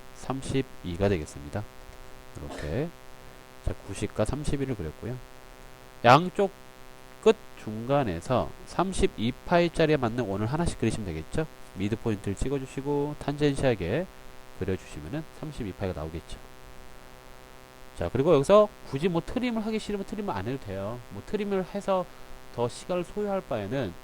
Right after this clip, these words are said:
트림을 안 해도 크게 상관없습니다, 여러분. 피니시 스케치 하시고요. 엔드 버튼.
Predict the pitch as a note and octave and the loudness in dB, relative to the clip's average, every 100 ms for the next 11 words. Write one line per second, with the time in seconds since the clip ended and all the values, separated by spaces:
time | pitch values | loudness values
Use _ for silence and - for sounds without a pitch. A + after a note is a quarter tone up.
0 | - F3 F3+ - G2 B2 B2 - D3+ - | -6 -2 -2 -2 -2 -2 -4 -6 -6 -4
1 | E3 G2+ - A2+ G2 E2+ F2 A#2 F#3+ B2+ | -6 -6 -6 -6 -6 -6 -8 -6 -6 -8
2 | - - D3+ D3 C3+ - C#3 - C#3 D#3 | -16 -8 -6 -4 -6 -2 -2 0 0 2
3 | B2+ A#2 D#3 C3 B2+ B2+ B2+ B2+ F2 G2+ | 0 2 2 0 -14 -16 -14 -8 -4 2
4 | C3 C3+ B2+ G2 | 2 4 2 2